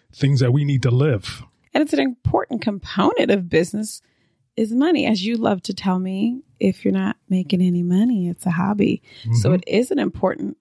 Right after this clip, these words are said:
Speaker 2: factor.
Speaker 1: One of the most pressing issues that causes business to small, to shut down, small business, any business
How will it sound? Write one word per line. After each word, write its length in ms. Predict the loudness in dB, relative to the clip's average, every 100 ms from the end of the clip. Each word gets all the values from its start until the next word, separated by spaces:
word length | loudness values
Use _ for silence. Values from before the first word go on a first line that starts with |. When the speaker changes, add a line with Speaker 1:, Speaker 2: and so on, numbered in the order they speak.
| _ -20
Speaker 2:
factor. 840 | -4 0 0 -2 -2 -2 -2 -8 _ _ _
Speaker 1:
One 140 | 0 0
of 40 | 0
the 80 |
most 600 | -4 0 2 4 2 0 _
pressing 760 | 0 2 2 2 0 0 -2 -4 _ -2
issues 680 | 2 4 2 0 0 -4
that 140 | -4 0
causes 300 | 2 2 2
business 320 | 2 2 2
to 100 | 2
small, 320 | 0 2 0 0
to 80 | 2
shut 220 | 4 4
down, 220 | 2 0
small 240 | 0 0 2
business, 280 | 2 2
any 100 | 0 0
business 280 | -2 -6